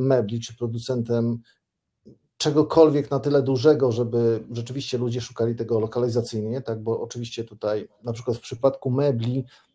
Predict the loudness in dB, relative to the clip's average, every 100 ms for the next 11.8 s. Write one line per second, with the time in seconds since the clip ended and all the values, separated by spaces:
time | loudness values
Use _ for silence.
0 | _ -2 -2 2 6 6 6 0 0 -2
1 | -2 0 -2 0 0 0 0 0 0 -6
2 | _ 0 2 8 10 10 6 0 0 0
3 | 0 2 4 4 0 -4 -4 -6 -10 _
4 | 0 0 2 -2 -4 -4 -4 0 0 2
5 | 4 2 2 0 -2 -4 -4 -4 -4 -6
6 | -8 -8 -6 -4 -4 -6 -8 -8 -6 -8
7 | -6 -6 -8 -10 -12 -10 -8 -4 -2 -2
8 | -4 -6 -8 -16 -14 -14 -12 -6 -4 0
9 | -2 -2 -10 _ -10 -2 4 4 4 0
10 | -4 -6 -12 -8 -10 -12 -20 -20 -20 _
11 | _ -20 -20 -20 _ -8 -6 -6